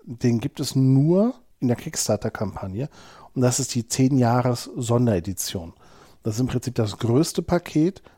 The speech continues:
Da gibt's alles drin, was sie anbieten. Kostet umgerechnet in etwa hundertzwanzig Euro.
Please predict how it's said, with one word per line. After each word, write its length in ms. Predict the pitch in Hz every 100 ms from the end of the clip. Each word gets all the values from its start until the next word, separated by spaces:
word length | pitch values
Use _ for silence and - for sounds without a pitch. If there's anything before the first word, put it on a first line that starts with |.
| _ -
Da 80 |
gibt's 260 | 104 101 - -
alles 360 | 120 127 170 -
drin, 380 | 127 139 165 - _
was 220 | - 123 -
sie 100 | 117
anbieten. 680 | 110 120 139 156 175 214 - - - _ -
Kostet 400 | 135 - 156 -
umgerechnet 600 | 156 165 135 139 127 104
in 120 | 104
etwa 280 | 123 - 127
hundertzwanzig 920 | 123 143 135 - 131 123 - 107 - -
Euro. 520 | 101 98 127 226